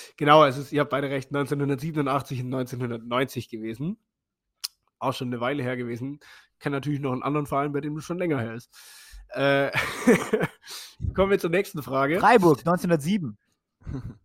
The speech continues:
Speaker 1: Echt, oder was?
Speaker 2: Ja, das ist der andere Freiburger Verein, der ist neunzehnhundertsieben Meister geworden.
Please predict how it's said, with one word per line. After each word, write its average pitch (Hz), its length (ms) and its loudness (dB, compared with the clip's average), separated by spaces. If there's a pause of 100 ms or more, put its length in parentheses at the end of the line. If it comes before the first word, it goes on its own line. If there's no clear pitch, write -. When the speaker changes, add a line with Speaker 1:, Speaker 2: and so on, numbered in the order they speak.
(920)
Speaker 1:
Echt, - 260 2
oder 131 200 4
was? - 340 0 (1700)
Speaker 2:
Ja, 123 280 -6
das 156 160 -6
ist 175 160 -14
der 151 120 -8
andere 170 280 -4
Freiburger 147 440 -4
Verein, 131 340 -10
der 135 240 -8
ist 143 140 -14
neunzehnhundertsieben 127 600 -8
Meister - 280 -4
geworden. - 340 -16